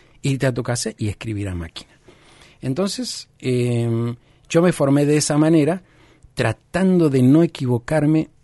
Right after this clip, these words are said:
en ningún sentido, ni en la sintaxis, ni en la, ni en la ortografía. Eh, la,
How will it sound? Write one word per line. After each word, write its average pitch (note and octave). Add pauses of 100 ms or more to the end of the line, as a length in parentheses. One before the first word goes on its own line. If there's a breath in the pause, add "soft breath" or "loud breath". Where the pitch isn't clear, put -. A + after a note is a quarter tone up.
(100)
en A#2
ningún A#2
sentido, A#2+
ni A2
en G2+
la G2
sintaxis, B2+
ni A#2
en G#2+
la, G2 (260 soft breath)
ni B2+
en A#2
la A2+
ortografía. C3 (400 soft breath)
Eh, A#2+
la, A2+